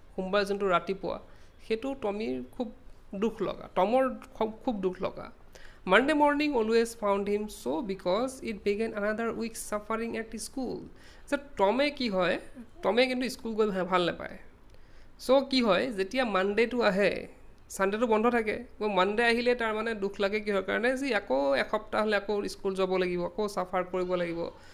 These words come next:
গৈ পেলাই, আ, টিচাৰ মাৰ খাব লাগিব, হোমৱৰ্ক কৰিব লাগিব, এনেধৰণৰ বিভিন্ন তাৰ চিন্তাই আগুৰি ধৰে। সেয়েহে তাৰ মানডে মৰ্ণিংটো কিন্তু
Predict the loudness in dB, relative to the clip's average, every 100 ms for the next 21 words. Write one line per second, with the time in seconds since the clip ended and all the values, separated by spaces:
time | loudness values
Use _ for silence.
0 | -20 -6 2 4 6 6 6 4 -2 -18
1 | -14 -4 -2 0 -2 -4 0 0 4 2
2 | 4 2 2 2 2 2 0 0 0 4
3 | 4 2 2 4 4 2 0 -2 -2 -2
4 | 0 0 0 0 0 0 0 0 0 -2
5 | 0 2 2 0 0 2 0 0 -8 -18
6 | -20 0 2 4 2 0 0 0 -2 -2
7 | -2 -2 0 0 0 -2 -4 -6